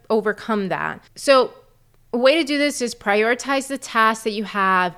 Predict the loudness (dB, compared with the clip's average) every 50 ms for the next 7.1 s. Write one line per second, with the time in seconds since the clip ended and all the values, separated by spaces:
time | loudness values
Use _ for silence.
0 | -4 0 0 0 0 0 -2 -2 -2 -2 0 2 2 2 0 -2 -6 -10 -4 -2
1 | -2 -2 -2 -4 -6 -6 -6 -6 -6 -6 -6 -6 -6 -6 -8 -8 -8 -10 -12 -12
2 | -12 -10 -6 -4 -4 -4 -4 -6 -6 -6 -6 -6 -8 -8 -6 -6 -6 -6 -6 -8
3 | -10 -10 -10 -10 -12 -12 -14 -12 -12 -12 -10 -8 -6 -6 -6 -6 -6 -6 -8 -8
4 | -8 -10 -10 -8 -6 -6 -6 -6 -8 -10 -8 -6 -6 -4 -2 -2 -4 -4 -4 -6
5 | -10 -10 -10 -10 -8 -10 -8 -6 -4 -4 -4 -4 -6 -4 -6 -6 -6 -6 -8 -8
6 | -8 -8 -10 -12 -12 -12 -12 -12 -14 -14 -12 -12 -12 -14 -16 -18 -18 -12 -10 -10
7 | -10 -12